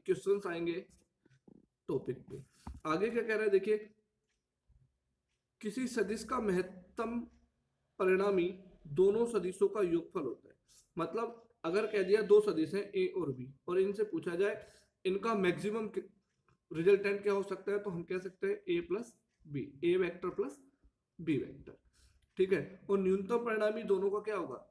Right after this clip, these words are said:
घटाव होगा, मतलब ए vector minus बी वेक्टर, ठीक है सर, Maximum और minimum इसका। आगे <clears throat> सदिशों के गुणनफलों के बारे में बात कर रहे हैं। सदिशों का जो अदिश गुणनफल होता है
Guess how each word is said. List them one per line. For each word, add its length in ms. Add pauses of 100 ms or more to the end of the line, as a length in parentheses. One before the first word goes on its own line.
(100)
घटाव 320
होगा, 220
मतलब 420
ए 120
vector 400
minus 460 (640)
बी 180
वेक्टर, 380 (680)
ठीक 180
है 60
सर, 240 (220)
Maximum 460 (100)
और 100
minimum 480
इसका। 1000
आगे 220 (540)
<clears throat> 440
सदिशों 360
के 120
गुणनफलों 480
के 120
बारे 200
में 120
बात 220
कर 80
रहे 140
हैं। 80 (1500)
सदिशों 480
का 200
जो 120 (120)
अदिश 240
गुणनफल 400
होता 240
है 160